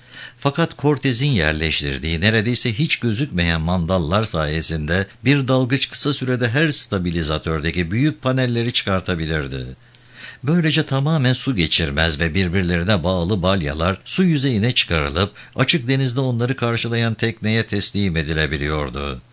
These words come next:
Son olarak da Arco Soledad'ın ambarlarında kahveden oluşan yasal bir kargosu,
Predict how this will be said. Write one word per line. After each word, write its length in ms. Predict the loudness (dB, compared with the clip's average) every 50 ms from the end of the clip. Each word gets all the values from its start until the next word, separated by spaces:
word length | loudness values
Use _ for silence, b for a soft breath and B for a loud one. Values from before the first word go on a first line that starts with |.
| -20 -20 B B B B B B B B B B B
Son 260 | 0 2 4 4 4
olarak 420 | 4 2 2 0 -2 -2 -2 -2
da 120 | 0 2 2
Arco 280 | 2 2 2 0 -2
Soledad'ın 640 | -2 0 0 0 0 0 0 0 -2 -2 -2 -2 -2
ambarlarında 800 | 0 0 0 0 -2 -2 -2 -2 -4 -4 -4 -4 -2 -4 -4 -2
kahveden 480 | 0 0 0 2 2 0 2 2 2
oluşan 360 | 0 0 0 0 0 0 0
yasal 520 | 2 2 2 0 -2 -2 -2 -2 -2 -2 0
bir 140 | 0 -2 0
kargosu, 720 | 0 2 2 2 4 4 2 0 0 0 0 0 0 -2